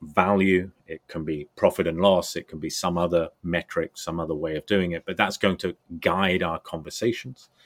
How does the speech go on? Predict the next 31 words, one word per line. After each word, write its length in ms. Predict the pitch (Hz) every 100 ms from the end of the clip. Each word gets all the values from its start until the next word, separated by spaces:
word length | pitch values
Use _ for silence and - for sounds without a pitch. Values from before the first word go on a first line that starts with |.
| -
as 160 | - -
we 80 | 160
go 200 | 170 156
through 320 | - 131 120
it. 180 | - - -
And 180 | 123 139
then 380 | 160 165 156 -
the 240 | 131 127
third 680 | 123 - - - 143 147 135
thing 400 | - 143 135 131
that 120 | 120
I'm 160 | 113 110
gonna 140 | 110
start 500 | 104 - 110 104 -
thinking 400 | - 113 101 101
about 320 | 95 90 90 -
here, 240 | 90 85
and 120 | 87
this 160 | 101 -
is 160 | 95
where 160 | 101 92
I 100 | 90
think 300 | - 95 85
value 260 | 92 90 85
streams 380 | - 95 85 -
often 340 | 87 - 87
fall 440 | - - 98 87 82
short 480 | - 110 95 82 -
in 160 | 85 82
many 200 | 82 80
organizations, 1000 | 80 80 80 78 104 104 - 80 80